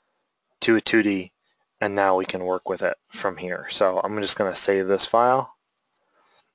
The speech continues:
and I'm gonna save it as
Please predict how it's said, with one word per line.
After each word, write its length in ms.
and 160
I'm 80
gonna 160
save 380
it 200
as 1120